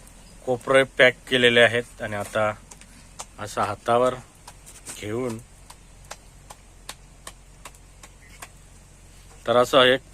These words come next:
खूपच जुनं कौशल्य मांडा बनवणे.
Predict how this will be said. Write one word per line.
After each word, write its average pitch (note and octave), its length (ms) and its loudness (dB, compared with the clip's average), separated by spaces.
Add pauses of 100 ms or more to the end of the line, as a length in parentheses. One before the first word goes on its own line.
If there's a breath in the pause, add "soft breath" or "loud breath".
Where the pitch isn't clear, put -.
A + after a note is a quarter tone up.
(160)
खूपच C#3+ 400 0 (120)
जुनं C3+ 320 0
कौशल्य C3+ 600 0 (960 soft breath)
मांडा B2 480 4
बनवणे. A#2+ 480 2